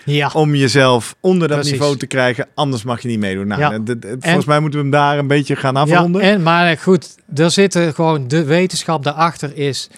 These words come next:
Speaker 1: nou, er is een artikel gepubliceerd en dat is meer alleen maar correlatie. En er zijn, is met data gesjoemeld, et cetera. En dat is allemaal netjes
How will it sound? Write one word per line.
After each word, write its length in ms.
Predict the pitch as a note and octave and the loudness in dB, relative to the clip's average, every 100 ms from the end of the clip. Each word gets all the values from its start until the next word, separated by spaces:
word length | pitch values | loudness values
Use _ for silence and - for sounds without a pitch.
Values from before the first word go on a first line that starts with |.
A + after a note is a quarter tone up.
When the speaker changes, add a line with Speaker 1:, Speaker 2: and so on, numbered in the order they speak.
| _ - - - _ _ | _ -20 -20 -20 _ _
Speaker 1:
nou, 180 | C3 C3 | -6 -4
er 80 | C#3 | -2
is 100 | C#3 | -2
een 80 | D3 | -4
artikel 440 | D3 F#3+ F3 D#3 | -2 -2 0 -2
gepubliceerd 920 | C#3+ D#3 D3 C#3 B2+ D3 C3+ B2 - | -2 -2 -2 -2 -2 0 0 -2 -8
en 140 | D3 C3 | -8 -6
dat 180 | B2+ | -6
is 140 | C#3 A2+ | -6 -6
meer 420 | C3 D3 C#3 B2+ A#2 - E3+ D#3 | -4 -2 -2 -2 -8 -16 -18 -14
alleen 320 | C#3 C#3 C3+ | -6 -4 -2
maar 140 | B2+ A#2+ | -6 -4
correlatie. 920 | D3 C3+ B2 B2+ C#3+ E3 - F3 F#3 - _ - | -2 -2 -2 0 0 0 0 0 0 -8 _ -10
En 420 | E3 D#3+ D#3 C#3+ | -4 -2 -2 0
er 160 | D3 C#3 | -2 0
zijn, 220 | E3 E3+ | -2 -2
is 160 | D3 | -4
met 200 | E3 D#3 | -2 0
data 460 | D3+ D#3 D#3+ D#3 D3+ | 2 2 0 -2 -2
gesjoemeld, 640 | D#3 C#3+ E3+ D3+ C#3+ C#3 | 0 -2 -2 -2 -2 -6
et 200 | D#3 C#3+ | -8 -8
cetera. 460 | D#3+ D3 C#3+ C#3 D3 | -2 -2 -2 -4 -4
En 100 | C#3 | -6
dat 180 | C#3+ C3+ | -6 -6
is 220 | E3 - | -8 -8
allemaal 500 | F3+ F#3 F#3 D3+ C#3+ | -6 -2 0 0 -2
netjes 560 | D3 F3 F3+ C#3+ C3 | -2 -2 -2 -6 -8